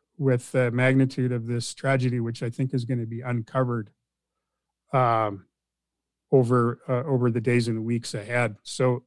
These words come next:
the first question that we asked Mackenzie off air, but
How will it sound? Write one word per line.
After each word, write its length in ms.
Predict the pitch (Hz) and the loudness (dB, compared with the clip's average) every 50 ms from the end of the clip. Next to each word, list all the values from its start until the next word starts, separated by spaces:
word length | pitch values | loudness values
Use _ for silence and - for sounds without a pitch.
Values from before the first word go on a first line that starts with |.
| - | -2
the 100 | - 139 | -2 -2
first 280 | 123 - 165 170 170 - | 2 4 4 4 4 4
question 380 | - 170 156 143 - - 135 127 | 4 4 4 4 4 2 0 0
that 80 | 131 | 0
we 140 | 127 139 139 | 2 4 4
asked 260 | 143 147 139 - - | 4 4 2 0 -2
Mackenzie 440 | 151 131 127 - 143 139 127 123 123 | -2 -2 -2 -2 -2 -2 0 0 -2
off 260 | 123 120 110 - - | -2 -2 -4 -6 -6
air, 200 | 139 143 143 127 | -4 -2 -2 -4
but 260 | 110 107 113 107 113 | -4 -6 -10 -10 -12